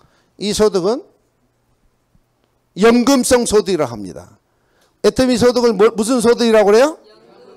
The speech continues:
연금성. 연금성 소득이라고 그럽니다. 연금성 소득. 자, 첫 해 공무원 삼 년 정년 퇴직하시면은 우리 교장 선생님을 퇴직하신, 우리 오늘 장로님 처음 오셨는데 지금 죄송하지만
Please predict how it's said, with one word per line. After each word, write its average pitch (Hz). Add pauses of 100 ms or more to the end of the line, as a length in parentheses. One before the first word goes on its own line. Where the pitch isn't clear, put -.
연금성. -
연금성 196
소득이라고 123
그럽니다. 76
연금성 87
소득. 135 (480)
자, - (960)
첫 262
해 196 (1120)
공무원 262
삼 269
년 269
정년 240
퇴직하시면은 208 (1080)
우리 214
교장 240
선생님을 220
퇴직하신, 214
우리 202
오늘 196
장로님 202
처음 226
오셨는데 170 (840)
지금 208
죄송하지만 208